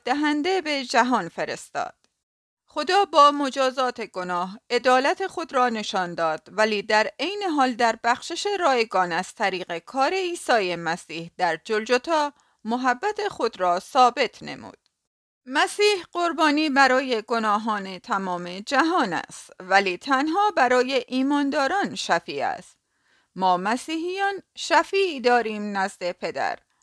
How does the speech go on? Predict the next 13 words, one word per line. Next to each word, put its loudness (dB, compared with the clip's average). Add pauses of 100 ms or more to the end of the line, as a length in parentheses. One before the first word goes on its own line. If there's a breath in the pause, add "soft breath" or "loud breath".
(440)
کلمه‌ای 2
که -8
شفیع -4
ترجمه -2
شده -2
در 4
اصل 0
به -4
معنی -4
وکیل -6
مدافع -4 (140)
نیز 0 (140)
هست. 4